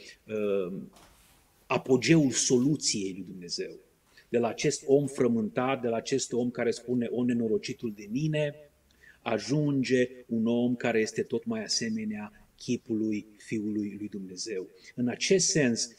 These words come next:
Iisus Hristos, Domnul nostru, este modelul de, uh, viață schimbată, este <clears throat> soluția pe care o vezi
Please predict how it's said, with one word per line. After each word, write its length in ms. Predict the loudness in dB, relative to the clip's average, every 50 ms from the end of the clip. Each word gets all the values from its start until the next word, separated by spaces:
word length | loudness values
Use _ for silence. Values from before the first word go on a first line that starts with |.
| -20 _
Iisus 380 | -12 -10 -6 0 2 2 2 2 0
Hristos, 440 | -2 -2 -2 0 2 2 2 2
Domnul 400 | 2 2 2 4 4 2 0 0
nostru, 680 | 0 0 0 0 0 0 -4 -8 -10 -10 -12 -12 -12 -12 _ _ _ _ _ _ _ _ -20 -20 -18 -8
este 680 | -2 0 0 0 2 2 4 4 4 2 0 -10 -14 -10
modelul 920 | -8 -6 -4 -4 -2 4 6 8 8 8 8 6 2 -2 -4 -6 -6 -10 -14 _ _ _ _ _ _ _ _ _
de, 540 | -12 -4 -2 0 0 0 -2 -4 -4 -6 -8 -14 -20 _ _
uh, 400 | -12 -10 -10 -8 -8 -8 -10 -12 -10
viață 440 | -4 0 2 2 2 2 0 -2 -2
schimbată, 960 | 0 -2 -4 -4 -6 -6 -6 -2 0 0 0 0 -2 -6 -10 -10 -10 -10 -16 -20 _ _ _ _ _
este 600 | -8 -2 0 0 0 0 0 2 2 2 2 0 -6 -12 -20 -20 -14 -6 -4 -4 -4 -2 4
<clears throat> 400 | 6 6 8 6 4 0 -6 -8
soluția 640 | -2 4 6 6 6 8 6 4 4 4 0 0
pe 120 | 0 0 -2
care 340 | -2 0 0 0 0 0 2
o 120 | 0 -2 -2 0 2
vezi 580 | 4 4 6 6 2 0 0 -2 -6 -8 -8